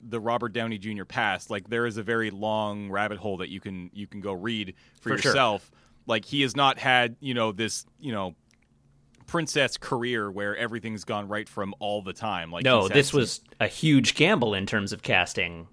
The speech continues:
Speaker 2: He was
Speaker 1: Yeah,
Speaker 2: not
Speaker 1: absolutely.
Speaker 2: a, like, bankable star at the time this movie came out, and he essentially relaunched his career with this film.
Speaker 1: Yeah, into the stratosphere.
Speaker 2: Yeah.
Speaker 1: Right? Like, never before had he reached these heights.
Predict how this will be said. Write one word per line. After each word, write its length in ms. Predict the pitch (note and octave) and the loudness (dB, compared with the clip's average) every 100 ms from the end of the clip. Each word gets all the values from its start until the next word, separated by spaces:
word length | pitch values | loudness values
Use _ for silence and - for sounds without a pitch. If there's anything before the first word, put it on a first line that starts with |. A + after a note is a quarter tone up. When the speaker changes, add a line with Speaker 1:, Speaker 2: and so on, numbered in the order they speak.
| _ | _
Speaker 2:
He 160 | - A#2 | -2 2
was 120 | B2 | 4
Speaker 1:
Yeah, 120 | D3+ | 4
Speaker 2:
not 240 | A2 A#2+ A#2+ | 6 6 6
Speaker 1:
absolutely. 840 | D#3+ A#2 A2+ G#2 G#2+ G#2 G#2 - | 2 0 4 4 6 4 2 -2
Speaker 2:
a, 40 | A2+ | 2
like, 260 | A2 - | 2 2
bankable 420 | A2+ A2+ A2+ A2 G#2+ | 2 4 4 0 2
star 280 | D3 D3 | 4 4
at 100 | F#2 | 4
the 60 | G#2 | 0
time 260 | B2 G#2+ G2 | 0 0 0
this 200 | G2 G#2+ | -6 -4
movie 260 | G#2+ G2+ | -2 0
came 300 | - G#2+ F#2+ | 0 -2 0
out, 260 | G#2+ F2+ - - - | 0 0 -4 -16 -2
and 280 | G#2 G2 - | 0 0 -6
he 320 | - - B2 A2 | -18 -2 2 2
essentially 460 | A2 C3 B2 A2 | 4 2 2 -2
relaunched 680 | F#2 A2+ A#2 A2 G#2+ A2+ - | -2 0 0 2 -2 -2 -4
his 160 | B2 G#2 | -6 -6
career 460 | - F#2 A2 C3 | -6 -4 0 0
with 180 | F2 - | -2 -4
this 200 | F#2 - | -4 -4
film. 360 | - F#2 D#2+ D#2 _ _ _ _ - | -2 -2 -2 -8 _ _ _ _ -2
Speaker 1:
Yeah, 240 | B2+ F2 - _ - | 0 0 -4 _ -4
into 240 | G3 F#3+ | -2 0
the 140 | D3+ B2+ | -2 -2
stratosphere. 960 | - - D#3 C#3+ A#2 - - D#2 - - | -4 -6 0 2 2 -2 -6 -8 -8 4
Speaker 2:
Yeah. 240 | C#3 G#2 | 6 8
Speaker 1:
Right? 220 | B2 B2 | 6 4
Like, 240 | B2 B2 - - - - | 4 2 0 -20 -20 -6
never 480 | C#3 D#3 F3+ F3 C#3 | 0 4 4 4 4
before 560 | C3 - D3 C#3+ A#2+ | 2 0 0 2 2
had 160 | G#2+ A#2+ | -2 -6
he 220 | A#2+ G#2 | -8 -10
reached 460 | G#2+ A2+ - B2+ G#2 | -8 -8 -8 -10 -6
these 280 | A#2 A2 | -4 -4
heights. 500 | - G#2+ F2+ E2+ - | 0 0 0 -8 -16